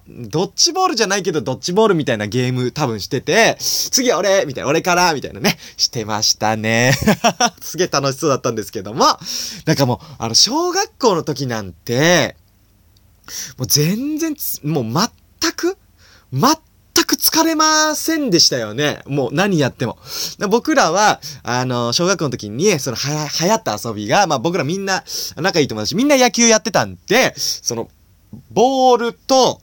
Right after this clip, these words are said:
軟式ボール、柔らかいボールと、あの、グローブを持って、あの、壁に向かってボールを投げるんですよ。で、こう、列になってね、こう、後ろ、僕が、じゃ、例えば僕が先頭だとしたら、この僕の後ろに、あのー、あの、つとむだとか、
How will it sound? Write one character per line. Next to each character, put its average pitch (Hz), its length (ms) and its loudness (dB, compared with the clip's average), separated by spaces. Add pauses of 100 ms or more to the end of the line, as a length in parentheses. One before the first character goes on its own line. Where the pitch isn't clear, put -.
軟 185 240 2
式 - 240 0
ボ 156 140 2
ー 127 60 2
ル、 90 60 -4
柔 117 60 0
ら 156 240 4
か 151 100 0
い 120 40 2
ボ 107 160 -4
ー 101 60 -6
ル 95 120 -12 (160)
と、 330 220 4 (300)
あ 113 200 -6
の、 104 200 -10
グ 147 140 -2
ロ 175 180 4
ー 151 40 2
ブ 110 100 -4
を 98 60 -4
持 127 180 -2
っ 139 80 -6 (360)
て、 233 320 2 (300)
あ 117 120 -8
の、 104 220 -10
壁 262 340 0
に 294 120 -4
向 269 80 -6
か 247 80 -4
っ - 20 -2
て - 80 -6
ボ 214 320 -2
ー 277 40 -2
ル 277 80 -2
を 254 60 -2
投 233 120 0
げ 226 80 0
る 180 80 -2
ん - 20 -8
で 104 60 -8
す - 100 -16
よ。 - 80 -20 (360)
で、 120 120 -6
こ - 260 -4
う、 - 60 -10
列 - 220 0
に 110 60 -8
な - 80 -10
っ - 20 -12
て 113 80 -6
ね、 165 100 -8 (260)
こ - 120 -8
う、 110 40 -2
後 139 320 2
ろ、 - 80 -4 (280)
僕 139 380 -2 (340)
が、 208 120 2
じ 247 100 -2
ゃ、 - 60 -2 (180)
例 339 100 4
え 330 40 2
ば 311 120 2
僕 170 200 -6
が 202 80 -2
先 175 220 -4
頭 190 120 -2
だ 190 120 0
と 143 80 -4
し - 80 -2
た 196 80 0
ら、 208 60 2 (180)
こ 147 100 -4
の 143 80 2
僕 135 240 2
の 147 100 4
後 139 300 2
ろ 147 60 2
に、 226 180 2
あ 117 200 2
の 98 600 -2
ー、 - 340 -8
あ 104 60 -2
の、 98 140 -6
つ - 180 -2
と 139 160 4
む 147 300 2
だ 110 100 4
と - 80 -10
か、 - 80 -20